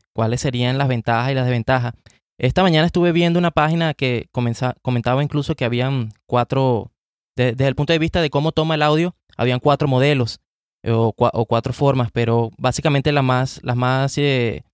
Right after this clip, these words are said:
importantes o las más populares son el dinámico y el de condensador, ¿no? Te quería que, no sé si alguno se atreve ahí a, a hablarnos acerca de esto, cuál es la diferencia entre uno y el otro,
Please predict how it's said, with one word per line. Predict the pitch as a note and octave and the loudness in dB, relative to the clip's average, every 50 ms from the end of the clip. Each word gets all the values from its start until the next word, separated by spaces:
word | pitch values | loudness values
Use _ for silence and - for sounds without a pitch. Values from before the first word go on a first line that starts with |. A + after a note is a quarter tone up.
| _ _ - _ _ | _ _ -20 _ _
importantes | - B2+ - B2 A2+ - - A#2+ B2 B2+ C3+ C#3 C#3+ - | -4 -2 0 0 0 2 2 2 2 2 0 -2 -2 0
o | C3+ | 0
las | A#2+ A#2 A2+ A2+ | 0 0 0 -2
más | A#2+ A#2+ A#2+ | -2 -4 -2
populares | - C#3+ C3+ - - A#2+ A#2+ A#2 B2 B2+ - | -4 -4 -2 0 2 2 2 2 0 0 0
son | C#3+ C3+ C3+ C3+ C3+ C3 - _ _ _ | 0 0 0 0 -2 -4 -8 _ _ _
el | - B2 | -6 -2
dinámico | A#2+ A#2+ A#2 B2 C3+ D3+ E3 D#3 - C#3 C3+ C3 | 0 0 2 2 2 2 0 0 0 0 0 2
y | B2 B2 | 0 0
el | A#2+ A#2 A#2 | -2 -2 -2
de | A#2 A#2 - | -4 -4 -4
condensador, | - A#2 A#2 A2+ G#2+ - G2 A2 B2+ C3+ B2 | -2 -2 -2 -2 -2 -2 0 2 2 2 2
¿no? | B2 C#3 D#3+ - _ - _ _ - | 0 -2 -2 -4 _ -20 _ _ -6
Te | - C3+ | -4 -2
quería | D3 C3+ C#3 D3 D#3+ F#3+ F#3+ | -2 0 0 0 0 0 0
que, | - F#3+ F#3 E3+ D#3 C3+ B2+ B2 _ | 0 0 2 2 2 2 0 -4 _
no | - C#3+ | -4 -2
sé | C3 - F#3 | 0 0 -2
si | F#3+ - D#3+ D3 C#3 | 0 0 0 0 2
alguno | B2+ A#2+ A#2+ A#2+ C3+ D3+ | 2 2 0 0 -2 -2
se | D#3+ - | -2 -4
atreve | D3+ - C#3 C#3+ D3+ D#3 | -4 -2 0 0 0 2
ahí | D#3 C#3+ C#3+ D3 D#3 E3 D#3 _ _ _ - _ _ - | 2 0 0 0 -2 -4 -6 _ _ _ -20 _ _ -2
a, | B2 B2 A#2+ A#2 A2+ A2 - | 0 2 2 0 -2 -4 -4
a | - A#2 A2+ A2+ A2 | -4 -4 -4 -2 -4
hablarnos | A2 - A#2+ A#2+ A#2+ A#2+ B2+ D3 D#3+ D#3 | -4 -4 -2 0 0 0 0 0 0 0
acerca | C3+ - - C#3 B2 - C3+ | 0 0 -2 -4 -2 0 0
de | C3 C3 | 2 2
esto, | D3 - C#3+ | 0 -2 -2
cuál | - B2 B2 - | -2 -2 -2 -2
es | C#3+ C#3+ | -2 0
la | C#3 D3 | 0 0
diferencia | C#3 - C3+ B2 B2 B2 - D3 | 0 0 -2 -2 -2 -2 -2 -4
entre | C3+ - B2+ | -2 0 0
uno | A#2 A#2+ C3 C#3 C#3 | 0 0 0 0 0
y | B2 | 0
el | A#2+ A#2+ | 2 2
otro, | B2 C3 C3+ - B2+ B2+ | 2 2 2 0 -2 -2